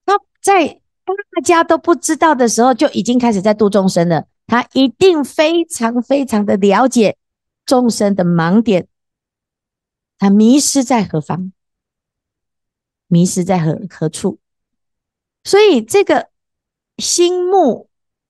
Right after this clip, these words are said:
啊，心在哪里这件事情啊，的确是一个很重要、很重要的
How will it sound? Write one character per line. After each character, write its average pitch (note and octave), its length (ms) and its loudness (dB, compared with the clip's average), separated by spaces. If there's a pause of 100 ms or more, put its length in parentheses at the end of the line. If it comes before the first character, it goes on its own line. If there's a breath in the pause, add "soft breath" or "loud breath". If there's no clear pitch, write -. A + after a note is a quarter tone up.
(440)
啊， D#3+ 380 -4 (400)
心 D#4+ 280 -2
在 C#4+ 200 0
哪 G#3 260 0
里 B3 160 2
这 G3 140 -2
件 G3+ 180 2
事 A3+ 160 -2
情 D3+ 240 -8 (680)
啊， D#3 260 -6 (480)
的 D#4 240 4
确 - 420 0 (600)
是 A3 440 -2 (120)
一 G3+ 160 0
个 F#3 180 -2
很 F3+ 460 0
重 A3+ 360 0
要、 A#3 280 -4
很 D3 280 -2
重 F#3+ 300 -4
要 F3+ 220 -2
的 - 260 -2